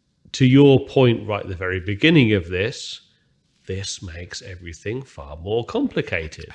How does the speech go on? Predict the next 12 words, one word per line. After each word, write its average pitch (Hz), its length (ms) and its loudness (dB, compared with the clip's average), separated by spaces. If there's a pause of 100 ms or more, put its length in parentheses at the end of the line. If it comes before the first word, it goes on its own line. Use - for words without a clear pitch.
(140)
Like, 104 240 -6
there 113 180 2
is, 110 360 -4 (520)
there 123 160 2
is, 123 360 2 (480)
it's 127 180 -2
far 175 340 2
easier 104 640 2
if - 140 -16
you 107 140 -4
stand 107 440 -2
up 95 320 -4